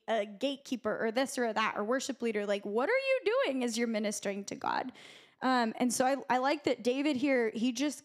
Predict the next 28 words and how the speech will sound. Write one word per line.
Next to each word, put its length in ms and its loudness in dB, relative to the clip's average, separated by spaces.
lists, 440 -2
he 140 -2
kinda 260 2
rattles 520 2
off 200 2
a 80 0
couple 340 -2
of 120 -2
things 320 0
in 160 -2
this 220 -4
chapter 680 0
as 100 -4
he's 160 -2
commanding 640 0
these 160 -4
people 360 -4
that 140 -4
he's 300 -2
putting 440 -2
into 260 -6
place 480 -4
around 400 0
the 100 0
Ark 220 0
of 100 -6
the 80 -4
Covenant. 500 -2